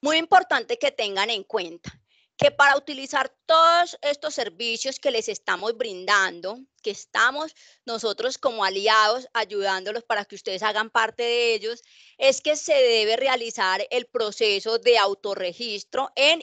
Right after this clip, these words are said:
Identifícate, ¿sí? Ese proceso les va a ayudar porque ustedes van a poder ingresar a las bases de datos, a los cat-, al catálogo en línea, a renovar el préstamo de material en línea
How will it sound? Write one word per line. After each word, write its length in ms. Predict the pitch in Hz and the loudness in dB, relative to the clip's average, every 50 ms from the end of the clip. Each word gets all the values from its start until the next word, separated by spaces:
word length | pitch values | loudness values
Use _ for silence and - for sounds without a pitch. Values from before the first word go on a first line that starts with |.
| - | -6
Identifícate, 1200 | - 262 254 240 233 220 220 214 - 208 196 - - 233 226 196 - - 165 - - - 190 175 | -10 -6 -2 -2 -2 -2 -4 -8 -12 -14 -14 -12 -10 -10 -10 -10 -10 -12 -14 -14 -14 -18 -20 -20
¿sí? 260 | 165 - - 240 294 381 453 _ _ - _ _ _ _ _ _ _ _ _ _ _ _ _ _ _ _ _ - | -18 -12 -10 -10 -10 -10 -12 _ _ -20 _ _ _ _ _ _ _ _ _ _ _ _ _ _ _ _ _ 4
Ese 320 | - 302 302 294 349 349 359 | 6 6 6 8 6 4 6
proceso 520 | 370 339 302 277 - 330 330 359 - 359 339 294 - | 4 2 2 4 4 4 4 6 6 4 4 2 2
les 280 | - 247 254 247 240 214 | -4 -4 -2 -2 -2 0
va 120 | - 240 | 0 0
a 40 | 226 | 0
ayudar 380 | 220 190 233 240 247 254 254 - - | 0 0 0 2 2 2 2 0 -4
porque 260 | 285 269 - - 240 | -4 -4 -4 -10 -16
ustedes 560 | - - - - 269 262 262 277 302 320 269 | -16 -2 2 4 4 6 6 6 4 4 0
van 180 | 311 233 202 196 | -4 -4 -2 -2
a 140 | 202 - | -4 -2
poder 300 | _ 254 247 233 208 190 | _ 0 0 2 0 -2
ingresar 840 | 185 196 214 226 - - 196 190 - - 226 226 220 185 - - _ _ | -6 -8 -6 -4 -4 -4 -4 -4 0 4 4 6 6 4 2 -4 _ _
a 100 | - 196 | -2 0
las 220 | 196 196 190 185 - | 0 0 -2 -2 -2
bases 340 | 196 180 175 - 196 190 170 | -4 -6 -6 -6 -10 -10 -8
de 140 | 185 180 | -6 -4
datos, 800 | 175 185 226 254 262 262 254 254 247 - - 254 247 247 262 262 - _ _ _ _ - | 0 4 6 8 8 8 6 6 4 2 0 0 2 0 -2 -4 -10 _ _ _ _ 0
a 120 | 226 226 | 0 0
los 180 | 214 214 202 - | 0 -2 -4 -6
cat-, 200 | 220 202 - - | -6 -8 -6 -6
al 160 | - 214 208 - | -6 -8 -6 -6
catálogo 540 | 214 196 - - 190 180 185 196 190 208 | -8 -6 -2 -2 -2 -2 -2 -2 -4 -4
en 180 | 196 190 190 208 | -6 -6 -8 -8
línea, 560 | 233 277 294 294 294 277 269 277 277 269 285 294 285 - _ _ _ _ - | -6 -4 -4 -4 -4 -6 -4 0 0 0 0 0 -4 -10 _ _ _ _ 2
a 180 | 254 254 254 | 4 4 4
renovar 880 | 254 - 254 247 247 240 240 240 233 220 208 226 247 269 294 330 370 - - | 2 2 -2 -2 -2 -2 -4 -2 -2 0 2 4 6 6 6 6 4 2 0
el 180 | 262 247 233 | 0 -2 -2
préstamo 560 | - _ 240 233 226 220 - 269 247 254 262 247 | -2 _ -2 0 0 0 -2 -4 -4 -4 -4 -6
de 100 | 240 226 | -6 -4
material 600 | 214 202 196 - - 196 185 185 190 185 185 190 | -4 -6 -6 -6 -8 -10 -6 -2 -2 -2 -2 -2
en 220 | 214 233 254 262 | -4 -6 -8 -8
línea 560 | 285 330 320 302 269 240 240 262 285 320 - | -6 -4 -4 -4 -4 -6 -6 -6 -6 -6 -8